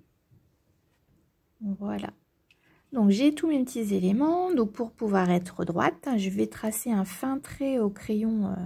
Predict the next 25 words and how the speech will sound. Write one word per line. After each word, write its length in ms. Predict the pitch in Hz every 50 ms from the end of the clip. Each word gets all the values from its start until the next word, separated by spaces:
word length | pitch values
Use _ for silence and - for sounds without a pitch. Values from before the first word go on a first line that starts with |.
| 185 185 190
au 60 | 208
crayon 320 | - - - 226 226 233 220
à 60 | 202
papier 420 | 202 190 185 185 - 233 294 - _ _ _ _ - - - - - - - - - - - _ _ _ -
à 320 | 202 214 208 208 202 208
deux 120 | 196 208 262
centimètres 600 | - - 302 285 285 - 262 254 277 285 247 214
du 180 | 202 202 247
bas 300 | 208 202 220 226 240 247
de 80 | 220 226
la 100 | 226 214
pochette. 500 | 220 214 196 - - 170 - - - _ _ _ _ _ _ _ _ _ _ _ _ _ _ _ _ _ _ _ _ _ _ _ _ _ _ _ _ _ _ - - _ _ _ _ _ -
Donc 140 | 220 202 196
je 100 | - -
fais 200 | - - 233 208
des 120 | 214 208
petites 380 | 202 - - - - 220 202 - - _ _ _ _ -
marques 540 | 202 185 190 247 294 - - - - - 320 311 311 - _ _ _ _ _ _ _ _ _ _ _ _ _ _ _ _ _ _ _ _
pour 160 | - 208 202
pouvoir 300 | 202 - 220 208 214 214
tracer 380 | - - - 185 180 180 214 233
ensuite 500 | 226 202 202 - 269 254 - - - 262 247 254 254 -
mon 240 | 214 196 214 226 220
trait. 240 | - - - 160 - - - - - - _ _ _ _ _ _ _ _ _ _ _ _ _ _ _ _ _ _ _ _ _ _ _ _ _ _ _ _ _ _ _ _ _ _ _ _ _ _ _ _ _ _ _ _ _ _ _ _ _ _ _ _ _ _ _ _
Voilà. 540 | - 185 170 170 170 170 185 214 262 294 381